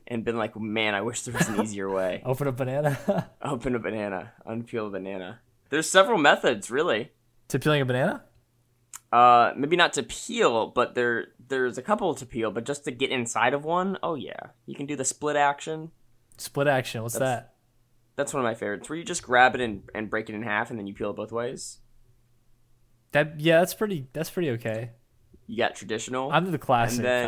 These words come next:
Speaker 2: kind of
Speaker 1: you
Speaker 2: guy.
Speaker 1: got the, uh, you got the Tommy John, which is you
Speaker 2: You
Speaker 1: just grab the end and you flip it,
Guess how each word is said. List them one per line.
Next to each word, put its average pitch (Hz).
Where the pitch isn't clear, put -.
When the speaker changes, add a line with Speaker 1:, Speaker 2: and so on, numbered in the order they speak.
Speaker 2:
kind 107
of 117
Speaker 1:
you 120
Speaker 2:
guy. 110
Speaker 1:
got 117
the, 110
uh, 95
you 139
got 131
the -
Tommy 156
John, 113
which 107
is 104
you 131
Speaker 2:
You 135
Speaker 1:
just 127
grab 113
the 104
end 104
and 101
you 101
flip 120
it, -